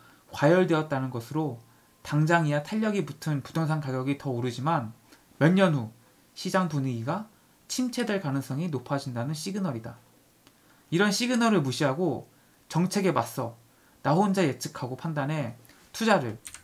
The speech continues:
계속 고집한다면 향후 큰 코 다칠 가능성이 높다. 반대로 부동산 규제 완화 대책이 여러 번 발표되면 부동산 시장이 지나치게 냉각되어 하한 기준선 아래로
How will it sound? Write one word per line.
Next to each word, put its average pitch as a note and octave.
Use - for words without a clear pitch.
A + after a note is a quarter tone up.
계속 D3
고집한다면 B2+
향후 F3+
큰 A#3+
코 B3
다칠 -
가능성이 C#3
높다. -
반대로 F3
부동산 G3
규제 E3+
완화 D#3
대책이 D#3
여러 C#3
번 D#3
발표되면 B2
부동산 F3
시장이 F3
지나치게 D#3
냉각되어 B2+
하한 A3
기준선 C#3+
아래로 B2+